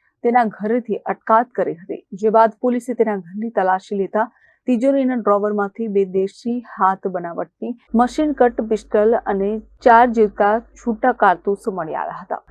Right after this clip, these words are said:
પોલીસે આ પિસ્ટલ તેમજ તેનાથી કરેલ ફાયરિંગ બાબતે મોહમ્મદ યાસીન ઉર્ફે રાજુ મચ્છીની પૂછપરછ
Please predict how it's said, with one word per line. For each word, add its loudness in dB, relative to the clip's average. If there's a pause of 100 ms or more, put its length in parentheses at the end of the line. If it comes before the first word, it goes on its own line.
(100)
પોલીસે 4
આ 8
પિસ્ટલ 0
તેમજ 0 (100)
તેનાથી 2
કરેલ 0
ફાયરિંગ 0
બાબતે -2
મોહમ્મદ -2
યાસીન 0
ઉર્ફે -4
રાજુ 0
મચ્છીની -6
પૂછપરછ -6